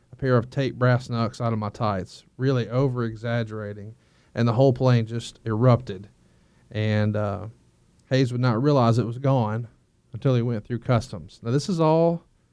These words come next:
Sean Waltman's account of what happened. What do you remember about the plane ride from hell and the shenanigans Michael Hayes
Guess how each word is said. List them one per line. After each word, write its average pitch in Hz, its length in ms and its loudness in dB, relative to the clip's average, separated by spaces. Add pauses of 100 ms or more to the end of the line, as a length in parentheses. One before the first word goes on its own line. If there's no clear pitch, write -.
(320)
Sean 147 320 2
Waltman's 120 400 0
account 113 460 -4
of 107 100 -8
what 113 160 0
happened. 120 480 0 (720)
What 127 160 -2
do 151 60 2
you 180 160 2
remember 139 540 2
about 123 260 0
the - 80 -20
plane 135 240 0
ride 131 260 2
from 127 180 -10
hell 120 520 0 (280)
and 120 160 -8
the 113 60 -8
shenanigans 120 640 0
Michael 113 340 0
Hayes 113 500 -2